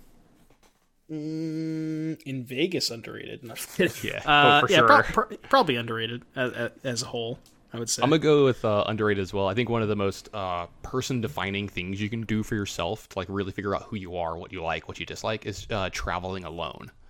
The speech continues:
Speaker 2: And this is, like, very akin to that kind of thing. So
Speaker 1: Yeah, especially when you don't know where you're going. You know, you get to, like,
Speaker 2: Mm-hmm.
Speaker 1: learn a bunch of different things and learn the area. So, yeah, I, I would say underrated.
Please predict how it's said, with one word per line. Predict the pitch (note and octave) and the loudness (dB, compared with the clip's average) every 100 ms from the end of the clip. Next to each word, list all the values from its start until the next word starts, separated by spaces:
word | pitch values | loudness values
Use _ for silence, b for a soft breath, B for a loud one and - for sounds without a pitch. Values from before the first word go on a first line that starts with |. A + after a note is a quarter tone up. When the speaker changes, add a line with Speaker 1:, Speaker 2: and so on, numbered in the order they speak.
| - G2+ | -12 -8
Speaker 2:
And | F2+ | -6
this | F2+ | -4
is, | G2+ F#2 | -2 0
like, | F2+ | 0
very | G#2 E2+ - | 0 0 -2
akin | - - F2+ | -6 -8 -6
to | E2+ | -8
that | - - - - | -8 -8 -10 -10
kind | E2+ F2 | -10 -10
of | |
thing. | - - - - b b b b | -12 -14 -14 -20 b b b b
So | F3 | 4
Speaker 1:
Yeah, | C3+ | 4
especially | B2 C#3 - D#3 | 4 2 4 6
when | D3+ | 4
you | |
don't | C3+ D3+ D3 | 4 2 4
know | D3 | 2
where | C3+ | 2
you're | B2 | 0
going. | A#2 C3+ B2 A2+ | 2 2 2 -2
You | A#2 | -8
know, | |
you | A2+ A#2 | -8 -4
get | A#2+ | -2
to, | G2+ | 0
like, | G2+ | -2
Speaker 2:
Mm-hmm. | B2 | -2
Speaker 1:
learn | C#3 D3 | 0 0
a | C3+ | 0
bunch | C#3 | 0
of | - | 0
different | D3+ C3+ A#2+ | -2 -4 -6
things | C3 B2+ C3 A#2+ | -4 -4 -2 -2
and | A#2 A2+ | -4 -8
learn | B2 A#2+ | -6 -6
the | A#2+ | -6
area. | A#2 A2+ A2 G#2+ | -6 -8 -8 -6
So, | - B2 | -6 -6
yeah, | A2 - | -10 -10
I, | D3 D3+ G#3 | -10 -6 -4
I | |
would | G#3+ | -2
say | A#2+ | -4
underrated. | A2 G#2 A2+ | -6 -10 -12